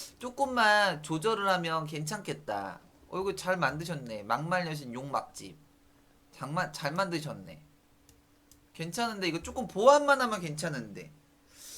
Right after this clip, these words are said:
아, 보완만 조금 하면 괜찮아.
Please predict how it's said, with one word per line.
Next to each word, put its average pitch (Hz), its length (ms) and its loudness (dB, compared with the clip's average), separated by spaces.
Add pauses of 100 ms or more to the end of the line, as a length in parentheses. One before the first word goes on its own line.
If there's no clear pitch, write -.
(520)
아, 453 500 -2
보완만 247 480 2
조금 247 260 -6
하면 226 160 -4
괜찮아. 123 540 -8